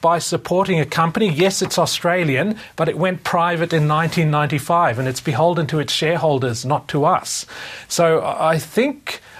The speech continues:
I really <laughs> think it would be nice maybe to let Qatar in and give us those extra flights and let the Australian citizens have some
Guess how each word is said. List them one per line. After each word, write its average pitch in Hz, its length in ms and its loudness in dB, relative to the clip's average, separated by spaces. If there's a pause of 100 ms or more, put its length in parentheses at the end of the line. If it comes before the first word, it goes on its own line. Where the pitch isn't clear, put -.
I 151 80 2
really 165 520 2
<laughs> - 60 -8
think 202 200 0
it 180 140 -2
would 143 120 -2
be 147 140 -2
nice 151 320 -2
maybe 175 260 -2
to 190 80 -4
let 247 260 -2
Qatar 123 560 0
in 117 120 0
and 123 180 0
give 214 80 2
us 262 160 2
those 139 220 2
extra 135 260 -4
flights 135 320 0
and 156 80 -2
let 165 140 -2
the 170 80 0
Australian 160 480 0
citizens 165 460 -2
have 311 220 0
some 135 220 -2